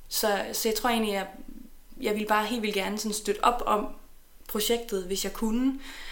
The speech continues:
Øh, og da jeg kontaktede dig, havde jeg jo ikke nogen fornemmelse af, om, om den sådan faglige vinkel overhovedet kunne give mening. Fordi jeg tænker også, at dem, der, der lytter til podcasten, og dem, som, som er en del af den, øh, gruppe, du har lavet for pårørende, øh,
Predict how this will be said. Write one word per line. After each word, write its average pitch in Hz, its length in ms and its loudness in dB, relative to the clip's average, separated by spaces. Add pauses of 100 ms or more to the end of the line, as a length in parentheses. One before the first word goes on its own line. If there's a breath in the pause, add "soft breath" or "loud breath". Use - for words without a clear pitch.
(200 loud breath)
Øh, 202 420 4
og 190 120 -2
da 196 40 2
jeg 196 100 2
kontaktede 220 400 4
dig, 196 80 0
havde 190 120 0
jeg 196 60 2
jo 208 40 2
ikke 226 100 0
nogen 220 120 0
fornemmelse 226 360 0
af, 196 220 0
om, 180 240 -6 (240)
om 202 100 0
den 190 140 -2
sådan 208 200 -2
faglige 220 360 4
vinkel 220 380 -2
overhovedet 220 460 2
kunne 202 180 -2 (340)
give 214 140 2
mening. 269 480 4 (280 loud breath)
Fordi 233 440 0
jeg 220 80 -4
tænker 226 240 0
også, 214 200 0
at 214 60 -4
dem, 220 160 0
der, 190 280 -2 (360)
der 208 80 0
lytter 233 320 2
til 254 140 -4
podcasten, 208 600 -4
og 190 80 -4
dem, 208 160 -2
som, 196 340 -2 (400 loud breath)
som 196 200 -4
er 190 40 -2
en - 100 0
del 220 180 2
af 202 80 -2
den, 202 320 -4
øh, 185 280 -6
gruppe, 254 340 0
du 190 100 -6
har 180 140 -8
lavet 180 320 -6
for 202 80 -10
pårørende, 180 600 -6 (140)
øh, 185 560 -2